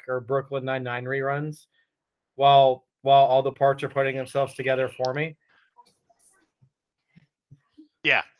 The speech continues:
Speaker 2: yeah. I think about moving stuff with my mind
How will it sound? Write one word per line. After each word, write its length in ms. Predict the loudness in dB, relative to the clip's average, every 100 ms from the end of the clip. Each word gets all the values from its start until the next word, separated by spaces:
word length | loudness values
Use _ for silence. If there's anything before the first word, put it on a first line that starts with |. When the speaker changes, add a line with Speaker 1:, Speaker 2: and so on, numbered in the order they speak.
| -10
Speaker 2:
yeah. 140 | -8 -10 _ _ _ _ _ _ _ _ _ _
I 300 | 0 2 2
think 260 | 0 -6 -8
about 240 | -2 -2
moving 260 | -4 -8 -12
stuff 320 | -8 -8 -8
with 120 | -12
my 180 | -12 -12
mind 420 | -8 -8 -8 -8